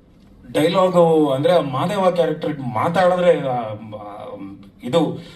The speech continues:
ಆ ಗತ್ತು ಕಳ್ಕೊಂತಿದ್ದಾನೆ, ಅವನು ಎಷ್ಟು ಕಡಿಮೆ ಮಾತಾಡ್ತಾನೋ ಅಷ್ಟು ಚೆನ್ನಾಗ್ ಕಾಣಿಸ್ತಿದೆ on screen ಅಂತೇಳಿ ಆದಷ್ಟು ನನ್ನ ಆಕ್ಷನ್ಸ್ ಅಲ್ಲಿ ತೋರಿಸಿದ್ದೀನಿ.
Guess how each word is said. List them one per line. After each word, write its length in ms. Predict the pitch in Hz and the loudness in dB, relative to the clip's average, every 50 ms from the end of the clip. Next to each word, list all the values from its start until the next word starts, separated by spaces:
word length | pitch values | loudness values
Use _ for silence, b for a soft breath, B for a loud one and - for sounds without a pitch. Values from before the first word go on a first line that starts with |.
| B B | B B
ಆ 40 | - | -6
ಗತ್ತು 480 | 117 - 139 - 143 - - 196 180 | -4 -2 -2 -2 -2 -2 -2 -2 0
ಕಳ್ಕೊಂತಿದ್ದಾನೆ, 1000 | 170 - - 160 165 180 175 175 170 160 147 147 135 131 123 123 117 110 107 107 | 2 2 2 2 4 2 2 2 2 0 0 0 0 0 0 -2 -2 -6 -8 -6
ಅವನು 200 | 107 127 143 147 | -4 -4 -2 -2
ಎಷ್ಟು 440 | 147 147 - - - - - - - | -4 -6 -6 -10 -12 -12 -12 -10 -4
ಕಡಿಮೆ 340 | - 147 156 175 - 208 202 | 0 2 2 2 2 2 2
ಮಾತಾಡ್ತಾನೋ 580 | 180 175 170 170 160 156 165 165 156 156 160 135 | 2 4 4 4 4 2 0 -2 -2 -2 -2 -4
ಅಷ್ಟು 300 | 131 - - - 208 202 208 202 - - - - - - B B B B B B B B B | -6 -8 -10 -12 -12 -12 -12 -12 -12 -14 -14 -18 -20 -20 B B B B B B B B B
ಚೆನ್ನಾಗ್ 300 | - 135 139 165 170 170 | -2 0 2 2 2 2
ಕಾಣಿಸ್ತಿದೆ 400 | 165 156 160 156 135 143 151 131 | 2 0 0 0 -2 0 2 4
on 180 | 131 123 127 135 | 4 4 4 0
screen 340 | 135 - 147 135 135 127 120 | -4 -4 -4 -4 -4 -4 -4
ಅಂತೇಳಿ 480 | 113 113 117 113 110 117 135 135 135 | -6 -6 -8 -6 -6 -6 -6 -6 -8
ಆದಷ್ಟು 680 | - - 127 123 143 165 190 202 185 - - - 196 | -8 -4 -2 0 0 2 0 0 -2 -2 -4 -6 -4
ನನ್ನ 160 | 180 165 156 131 | -2 -2 -2 -2
ಆಕ್ಷನ್ಸ್ 580 | 117 - 160 151 - - 214 208 202 185 170 | -4 -6 -6 -6 -6 -6 -4 -4 -2 0 2
ಅಲ್ಲಿ 420 | 170 165 156 156 143 131 127 123 113 110 110 107 - | 2 2 0 -2 -4 -4 -6 -8 -8 -10 -12 -10 -6
ತೋರಿಸಿದ್ದೀನಿ. 600 | 139 127 123 - 131 113 110 104 110 - - B | -4 -4 -4 -4 -8 -10 -10 -10 -12 -12 -14 B